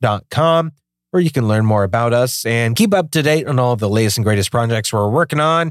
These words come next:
There you can also find a link to the merch store and info about our active Discord community, where, uh, we mentioned some of our folks today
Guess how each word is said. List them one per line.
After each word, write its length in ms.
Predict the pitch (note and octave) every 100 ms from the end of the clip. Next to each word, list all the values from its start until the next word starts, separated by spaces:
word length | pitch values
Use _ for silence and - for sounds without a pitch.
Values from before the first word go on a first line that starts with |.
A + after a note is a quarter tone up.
| -
There 220 | D3+ C4
you 160 | G#3+ F#3+
can 100 | F#3
also 240 | F3+ F3
find 220 | D#3+ F#3+
a 40 | F#3
link 220 | G3 F3+
to 80 | F3+
the 80 | F3
merch 200 | G#3 F3
store 340 | - G3+ G3+
and 200 | G3+ F#3+
info 380 | G3+ F3+ F#3 F#3
about 320 | E3 E3 F3
our 260 | C3+ D#3 D3+ -
active 500 | E3 D#3+ D#3+ D#3+ C3
Discord 480 | D3 - E3 D3+ C#3+
community, 680 | B2+ D#3 B3 C3 C#3 A3+ B3
where, 560 | B2 B2+ B2+ B2+ A#2+ A#2+ -
uh, 220 | A#2+ A#2
we 140 | A2+ C#3+
mentioned 380 | C#3+ D3+ C3+ A#2+
some 180 | C3+
of 140 | E3 C3
our 160 | A#2+
folks 360 | - B2+ B2 -
today 680 | B2+ G#2+ C3+ F#3 E3 E3